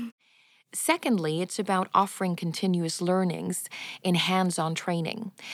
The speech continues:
So Gen Zers want to prepare themselves in the best possible way by learning new skills on the job. They want to be in charge of driving their own career.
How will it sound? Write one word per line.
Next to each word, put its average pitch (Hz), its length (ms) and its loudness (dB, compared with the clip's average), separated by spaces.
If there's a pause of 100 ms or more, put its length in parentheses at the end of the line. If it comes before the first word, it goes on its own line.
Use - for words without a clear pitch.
So 185 200 2
Gen 214 300 6
Zers 175 420 2
want 165 340 2
to 196 100 -4
prepare 180 420 -4
themselves 165 640 -2
in 202 100 4
the 208 80 4
best 196 320 -2
possible 165 500 -2
way 214 380 0 (340)
by 214 100 10
learning 214 460 6
new 208 140 6
skills 180 400 -2
on 165 160 -2
the 156 80 -4
job. - 380 -4 (420)
They 185 120 4
want 185 280 6
to 214 100 0
be 185 160 0
in 160 140 0
charge 196 500 2
of 156 140 -4
driving 170 440 2
their 156 180 -2
own 165 160 -2
career. - 600 -4